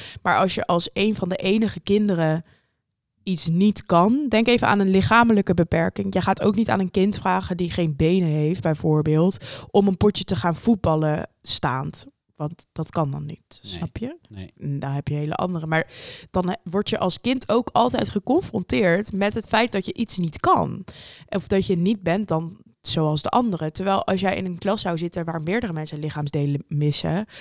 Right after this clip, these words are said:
Speaker 1: dan denk ik dat je gewoon van elkaar veel meer kan leren en elkaar ook in je eigen kracht kan zetten.
Speaker 2: Ja, dus eigenlijk zeg je het speciaal onderwijs, wat daar dus voor is,
Speaker 1: Ja.
Speaker 2: eh, zou weer, ja, ehm,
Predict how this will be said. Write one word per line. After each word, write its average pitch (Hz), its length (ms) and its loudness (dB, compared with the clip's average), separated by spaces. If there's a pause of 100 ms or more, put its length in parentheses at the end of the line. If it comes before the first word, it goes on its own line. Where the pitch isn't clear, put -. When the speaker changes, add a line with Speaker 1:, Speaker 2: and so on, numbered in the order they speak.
(200)
Speaker 1:
dan 190 180 0
denk 202 200 2
ik 202 120 -2
dat 180 160 0
je 180 80 -2
gewoon 175 260 2
van 220 180 2
elkaar 220 400 4
veel 220 180 2
meer 202 240 0
kan 190 240 -2
leren 208 560 4
en 202 160 2
elkaar 196 400 4
ook 202 160 0
in 208 100 2
je 190 80 2
eigen 196 340 0
kracht - 360 0
kan 139 240 -2
zetten. - 480 -6 (640)
Speaker 2:
Ja, 110 240 -6 (400)
dus 117 120 -6
eigenlijk 135 400 -2
zeg 139 220 0
je 143 60 0
het 139 240 -2
speciaal 110 380 -2
onderwijs, 107 600 -4 (120)
wat 95 180 -6
daar 92 200 -4
dus 92 300 -4 (380)
voor 101 260 -8
is, 98 340 -8 (180)
Speaker 1:
Ja. 165 360 4
Speaker 2:
eh, 120 180 -2
zou 123 440 0
weer, 110 560 -2 (200)
ja, 101 360 -4 (220)
ehm, 98 340 -4